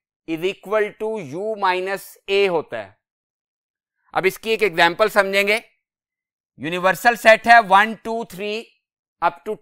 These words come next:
ten and A is equal to टू, फ़ोर, सिक्स, एट।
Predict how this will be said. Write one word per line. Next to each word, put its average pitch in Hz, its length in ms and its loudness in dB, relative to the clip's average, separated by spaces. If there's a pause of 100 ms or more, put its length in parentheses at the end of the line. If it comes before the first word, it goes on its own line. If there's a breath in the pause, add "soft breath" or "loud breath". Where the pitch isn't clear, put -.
ten 185 280 2 (880)
and 175 220 -2 (220)
A 196 140 0 (160)
is 202 160 -10
equal 202 420 -8
to 190 160 -8 (840)
टू, 226 160 -6
फ़ोर, 214 300 -2
सिक्स, - 400 -8
एट। 139 300 -6